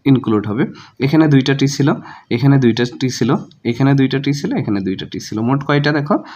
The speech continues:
চারটা পাচ্ছি। তাহলে, আহ, কমপক্ষে টু টি আসার সম্ভাবনা হবে কত? চার by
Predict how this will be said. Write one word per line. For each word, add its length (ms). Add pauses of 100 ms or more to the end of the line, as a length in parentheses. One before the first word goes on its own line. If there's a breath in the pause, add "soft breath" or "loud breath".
(140 loud breath)
চারটা 260
পাচ্ছি। 300
তাহলে, 460
আহ, 600
কমপক্ষে 500
টু 200
টি 160
আসার 260
সম্ভাবনা 500
হবে 220
কত? 300
চার 220
by 200